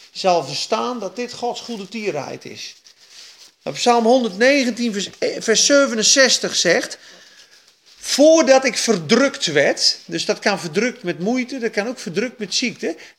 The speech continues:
"dwaalde ik." Voordat ik verdrukt werd door God, verdwaalde ik. Ja? "Maar nu neem ik uw woord in acht." Dus hij las het woord niet,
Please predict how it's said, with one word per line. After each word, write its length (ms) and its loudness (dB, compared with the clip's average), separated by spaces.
"dwaalde 640 2
ik." 400 -4
Voordat 420 2
ik 100 -6
verdrukt 420 -6
werd 220 -4
door 140 0
God, 400 0
verdwaalde 840 0
ik. 320 -4
Ja? 320 0
"Maar 240 4
nu 500 4
neem 300 4
ik 100 -2
uw 160 -2
woord 360 2
in 160 -6
acht." 520 -6
Dus 160 -4
hij 140 2
las 280 0
het 140 -12
woord 320 4
niet, 320 -8